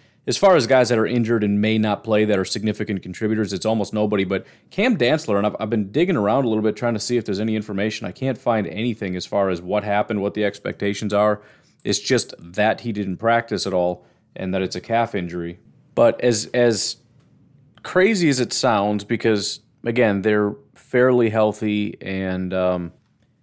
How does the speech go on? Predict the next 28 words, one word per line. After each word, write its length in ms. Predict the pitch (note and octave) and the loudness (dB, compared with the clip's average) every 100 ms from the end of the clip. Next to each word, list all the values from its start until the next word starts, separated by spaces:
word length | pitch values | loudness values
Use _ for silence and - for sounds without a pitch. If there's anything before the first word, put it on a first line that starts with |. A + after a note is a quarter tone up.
| _ _ | _ _
it's 120 | - | -2
not 200 | D#3+ D3+ | 2 4
as 100 | C3+ | 4
though 120 | B2+ A#2 | 2 2
Cam 280 | C3+ A#2+ | 0 0
Dantzler 420 | A2 A#2 G#2+ A2 G#2 | 2 0 0 0 0
is 100 | G#2+ | 0
necessarily 600 | G#2 G2+ - A2 G#2 G2+ | -2 -4 -2 0 0 0
the 100 | G#2 | -2
most 240 | G2 - | -2 -2
elite 300 | G#2 G#2+ A2 | -2 -2 -4
corner 320 | A2+ G#2 F#2+ | -2 -2 -2
in 80 | F#2 | -4
the 40 | |
world. 320 | F#2 A#2 G#2+ A2+ | -2 0 0 -2
That's 220 | G#3 - | -4 -6
pretty 380 | - A#3+ C4 A3+ | -8 -2 0 0
significant 720 | - B2 C#3+ C#3 - E2 - _ _ _ _ _ _ - | -2 0 -2 -2 -6 -10 -14 _ _ _ _ _ _ -4
because 400 | F3 D#3 C#3 A2+ | 0 4 2 4
their 180 | D#3+ G3 | 0 0
cornerback 800 | - - D#3 D#3+ C3+ A#2 A2+ - | -4 0 2 2 4 4 4 2
group 420 | A2+ A2 G#2 - - | 0 0 0 -4 -4
is 220 | A2 F2 | -4 -4
bad. 640 | F#2 _ F2+ E2 C#2 - - _ _ _ _ - | -10 _ -2 0 -2 -10 -20 _ _ _ _ -4
In 100 | A#2 | -2
fact, 400 | - B2+ A#2+ - - _ _ _ _ _ _ _ _ _ _ C#3+ | 4 4 2 -4 -20 _ _ _ _ _ _ _ _ _ _ 0
if 200 | B2+ C3+ | 0 2
we, 420 | E3+ F#3+ F#3 | 2 4 2